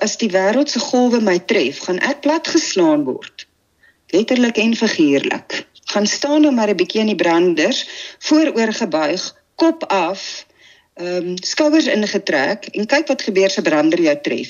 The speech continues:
Teenoor, jy staan regop, jou kop is li-, gelig, jy's ge-, ge-, verbind aan jou wervelkolom, jou bene is geanker en jy sien daai brander kom, jy's reg vir hom. Dan kan dit eintlik nog opwindend wees.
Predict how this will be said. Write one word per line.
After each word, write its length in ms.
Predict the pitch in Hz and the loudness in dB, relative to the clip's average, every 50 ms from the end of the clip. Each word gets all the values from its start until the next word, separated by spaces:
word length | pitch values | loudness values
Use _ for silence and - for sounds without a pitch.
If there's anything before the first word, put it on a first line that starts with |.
| - - | -10 -2
Teenoor, 680 | - 302 294 311 302 269 - 302 302 277 - - 226 233 - _ _ - - - - _ _ | 0 2 2 2 2 0 0 2 0 2 0 -2 -4 -4 -8 _ _ -20 -20 -20 -20 _ _
jy 80 | 190 185 | -2 -2
staan 480 | 190 - - - - 359 339 339 330 311 240 | 0 -4 -4 -2 0 2 4 6 6 6 4
regop, 560 | 180 170 156 156 - - 156 139 175 - - | 4 0 -2 -2 -6 -6 -6 -6 -6 -6 -8
jou 100 | - - - - _ | -8 -8 -8 -10 _
kop 200 | - 349 339 - 302 | -2 -2 0 0 0
is 140 | 285 - - | -2 0 -2
li-, 140 | 170 156 - - _ - - - | -4 -4 -4 -6 _ -10 -10 -6
gelig, 400 | - 190 165 139 135 127 175 - - - - - - - - - | -2 -2 0 0 0 -2 -2 -6 -8 -12 -14 -16 -18 -18 -6 0
jy's 220 | 185 185 185 - - - | 0 0 2 0 -4 -6
ge-, 80 | - - _ _ - - - - | -8 -10 _ _ -18 -14 -12 -4
ge-, 240 | - 196 185 185 180 185 - _ - - - | 0 2 2 2 0 -2 -12 _ -12 -6 -2
verbind 440 | - 190 170 160 185 214 320 330 320 | -2 -2 0 0 2 2 4 4 4
aan 160 | 294 285 262 | 4 4 4
jou 100 | 240 202 175 | 2 2 0
wervelkolom, 800 | 175 175 180 190 180 190 185 180 - 180 160 147 147 160 202 233 226 - - - - - - | 2 2 2 2 2 2 0 2 2 2 2 4 4 2 2 0 -2 -4 -12 -14 -6 0 2
jou 100 | 180 180 | 2 2
bene 500 | 160 143 202 208 233 277 302 349 359 349 | 2 0 0 2 4 4 6 6 6 4
is 140 | 311 - - - | 2 0 -2 -4
geanker 800 | 254 240 - - 214 214 208 202 196 - - 139 135 165 208 - - - - - | -4 -4 -2 -2 -2 0 0 -2 -2 -2 -2 0 0 0 -2 -6 -10 -16 -16 -2
en 160 | - 175 170 185 | 2 4 4 4
jy 60 | 185 | 2
sien 300 | 180 - - 277 254 226 208 | 0 -2 0 0 2 2 2
daai 100 | 190 160 | 2 2
brander 440 | 165 160 156 151 - 311 151 151 - - | 0 0 2 2 4 4 4 2 -2 -4
kom, 220 | - 139 123 127 127 | -6 -6 -6 -2 0
jy's 220 | 156 185 190 185 185 | 0 0 2 0 0
reg 240 | 175 180 175 165 - - - - | 0 0 0 -2 -4 -8 -8 -6
vir 100 | 165 139 | -6 -6
hom. 140 | 123 - - _ _ _ _ _ _ _ _ _ _ - - | -6 -10 -14 _ _ _ _ _ _ _ _ _ _ -8 -8
Dan 120 | 190 226 | -8 -4
kan 120 | - 370 359 | 0 2 2
dit 80 | 330 - | 2 2
eintlik 280 | - 247 254 285 233 214 | 0 -4 -4 -4 -4 -6
nog 160 | 208 - 233 | -8 -8 -8
opwindend 440 | - - 294 302 277 - 226 247 - | -4 0 0 0 0 0 -4 -6 -8
wees. 480 | - - - - - - - - - - | -8 -12 -10 -8 -8 -6 -6 -8 -10 -12